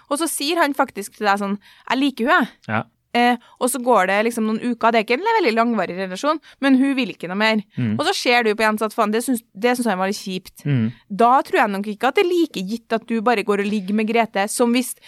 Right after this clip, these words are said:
Speaker 1: g-, eh, hvis du bare var sånn, «Hva skjedde med hun Grete som du var på date med?» Nei, det ble ikke noe.
Speaker 2: Nei, selvfølgelig ikke. Jeg er jo ikke psykopat heller. Jeg har
Speaker 1: Nei.
Speaker 2: jo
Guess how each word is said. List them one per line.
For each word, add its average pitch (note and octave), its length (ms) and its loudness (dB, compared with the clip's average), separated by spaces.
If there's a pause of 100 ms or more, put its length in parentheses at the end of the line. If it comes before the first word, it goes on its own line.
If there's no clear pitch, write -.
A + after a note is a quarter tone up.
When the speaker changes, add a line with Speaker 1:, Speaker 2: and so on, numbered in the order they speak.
(260)
Speaker 1:
g-, G#3 140 -4 (160)
eh, A#3+ 140 6
hvis A#3+ 180 0
du A#3 140 -6
bare A#3+ 180 4
var G#3 80 4
sånn, G#3 480 -2 (160)
«Hva C#4+ 160 0
skjedde C4+ 220 0
med G#3 100 0
hun A3 160 0
Grete A#3+ 400 2
som F#3 120 -8
du G#3+ 40 -2
var B3+ 80 -4
på G4 80 -2
date G4 160 -2
med?» F#4+ 160 -6
Nei, D#3+ 160 2
det F3+ 80 -2
ble F3 220 -6
ikke D#3 100 -10
noe. - 80 -16 (160)
Speaker 2:
Nei, A2+ 220 -8 (100)
selvfølgelig C3 540 0
ikke. C3+ 180 0
Jeg B2+ 80 0
er B2 80 4
jo B2 80 2
ikke A2+ 160 -6
psykopat A2+ 640 -2
heller. B2 140 2
Jeg - 260 -4
har A#2 140 2
Speaker 1:
Nei. B2+ 100 4
Speaker 2:
jo C#3 260 2